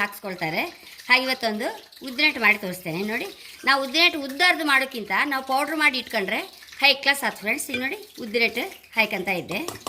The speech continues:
ರುಚಿ ತಕ್ಕಷ್ಟು ಉಪ್ಪು, ನೋಡಿ ಮಜ್ಜಿಗೆ ಹಾಯ್ಕೊಂತ ಇದ್ದೆ. ನಾವು ಮೇಯ್ನ್, ಆ, ಒಳ್ಳೆ ದಪ್ಪ ಮಜ್ಜಿಗೆ ಲಾಯಕ್ಕಾಗುತ್ತೆ ಫ್ರೆಂಡ್ಸ್. ಹಾಗೆ ಒಂಚೂರು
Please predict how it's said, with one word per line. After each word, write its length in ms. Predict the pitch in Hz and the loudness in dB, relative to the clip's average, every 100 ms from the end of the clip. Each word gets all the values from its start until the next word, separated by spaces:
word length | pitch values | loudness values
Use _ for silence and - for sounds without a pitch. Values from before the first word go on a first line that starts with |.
| - - - - _ - - - - - - _ - - _ _ - | -12 -16 -20 -20 _ -20 -20 -20 -18 -18 -20 _ -20 -20 _ _ -12
ರುಚಿ 280 | 247 262 254 | -6 -4 -2
ತಕ್ಕಷ್ಟು 400 | 220 214 202 247 294 - 214 | -2 -2 -6 -8 -8 -6 -6
ಉಪ್ಪು, 240 | - 175 277 - _ - - _ _ _ _ _ _ _ _ - - - - - _ _ _ - | -4 -4 -4 -10 _ -20 -20 _ _ _ _ _ _ _ _ -20 -20 -20 -20 -20 _ _ _ -10
ನೋಡಿ 160 | 254 339 - 220 | -8 -8 -6 -2
ಮಜ್ಜಿಗೆ 260 | 226 233 226 | 0 4 2
ಹಾಯ್ಕೊಂತ 280 | 202 180 185 170 | 2 -4 -6 -6
ಇದ್ದೆ. 180 | 156 214 302 - - _ _ _ _ _ _ _ _ _ _ _ _ - - _ _ _ - - - - | -4 -6 -8 -18 -20 _ _ _ _ _ _ _ _ _ _ _ _ -20 -20 _ _ _ -8 -8 -10 0
ನಾವು 220 | 262 262 294 302 | 2 2 0 0
ಮೇಯ್ನ್, 280 | 277 302 302 302 277 262 | 2 2 2 0 2 4
ಆ, 20 | 254 247 247 | 4 2 0
ಒಳ್ಳೆ 160 | 277 262 | 0 2
ದಪ್ಪ 240 | 262 - 330 311 | 2 2 0 0
ಮಜ್ಜಿಗೆ 260 | 262 262 269 | 0 -2 4
ಲಾಯಕ್ಕಾಗುತ್ತೆ 480 | 220 208 233 202 - | 6 6 2 0 -2
ಫ್ರೆಂಡ್ಸ್. 220 | 190 285 - _ _ _ _ - | -10 -10 -14 _ _ _ _ 2
ಹಾಗೆ 220 | 254 269 330 | 2 4 0
ಒಂಚೂರು 360 | 294 320 311 | -2 -2 -2